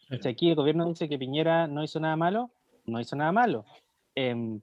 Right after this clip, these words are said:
Speaker 2: pasan las tiranías, cuando dejamos como sociedad que el gobierno manipule la verdad, o sea, nosotros vimos y lo hemos comentado siempre, pero no hay que dejar de repetirlo.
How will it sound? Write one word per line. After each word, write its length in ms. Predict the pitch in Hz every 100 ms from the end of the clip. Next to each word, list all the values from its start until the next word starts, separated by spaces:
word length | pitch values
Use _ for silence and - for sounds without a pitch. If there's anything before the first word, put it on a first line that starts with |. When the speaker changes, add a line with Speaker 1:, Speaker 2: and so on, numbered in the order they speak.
| -
Speaker 2:
pasan 300 | 156 170 196
las 120 | 170
tiranías, 500 | 170 143 226 185 - _ -
cuando 720 | 131 131 131 127 120 120 120 _ _ - _ _ -
dejamos 600 | 131 120 - 196 214 139
como 240 | - 135 123
sociedad 680 | 139 - 127 123 156 120 - _ _ _ - 170 _
que 340 | - 123 120 - _ _ _ _
el 380 | 135 131 123 120
gobierno 840 | 120 117 127 151 190 170 123 110 _ _ -
manipule 640 | 120 123 123 117 180 208
la 140 | 220 185
verdad, 460 | 127 120 175 196 - _ _ -
o 60 |
sea, 220 | 131 156 -
nosotros 420 | 131 165 175 185 139
vimos 340 | 156 226 175
y 40 | 156
lo 80 |
hemos 160 | 170 190
comentado 560 | 170 131 117 160 220 180
siempre, 420 | - 247 - 120
pero 200 | 120 123
no 200 | 131 143
hay 120 | 185
que 120 | -
dejar 260 | 196 - 196
de 160 | 196 185
repetirlo. 680 | 185 185 214 254 131 -